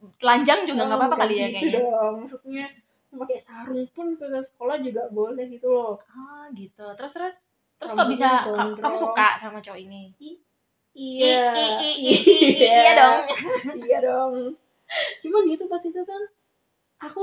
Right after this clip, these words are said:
Speaker 2: lebih, kalau zaman S M A itu lebih ke gondrong ya. Suka yang ke
Speaker 1: Hmm,
Speaker 2: gondrong
Speaker 1: hmm,
Speaker 2: gitu.
Speaker 1: hmm, hmm, hmm.
Speaker 2: Terus makin ke sini itu aku lebih ke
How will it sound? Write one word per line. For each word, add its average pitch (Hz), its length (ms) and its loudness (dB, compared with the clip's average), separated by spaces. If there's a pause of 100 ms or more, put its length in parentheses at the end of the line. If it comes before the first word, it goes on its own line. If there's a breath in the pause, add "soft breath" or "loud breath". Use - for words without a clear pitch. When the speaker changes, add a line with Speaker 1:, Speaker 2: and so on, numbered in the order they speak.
(100)
Speaker 2:
lebih, 240 380 -10 (240)
kalau 254 240 -12
zaman 240 260 -14
S 240 140 -18
M 247 160 -10
A - 80 -10
itu 359 80 -10
lebih 285 320 -10
ke 220 120 -12 (1600)
gondrong 226 460 -4
ya. 190 320 -12 (400)
Suka - 160 -18
yang 214 160 -10
ke 220 80 -4
Speaker 1:
Hmm, 226 100 0
Speaker 2:
gondrong 214 380 0
Speaker 1:
hmm, 208 160 -8
Speaker 2:
gitu. 240 100 -8
Speaker 1:
hmm, 220 140 -14
hmm, 190 80 -20
hmm. 180 220 -20 (100)
Speaker 2:
Terus 381 240 -14
makin 370 240 -14
ke 381 100 -12
sini 415 280 0 (180)
itu 247 160 -2 (100)
aku 254 200 -14 (100)
lebih 240 240 -8
ke 233 140 -8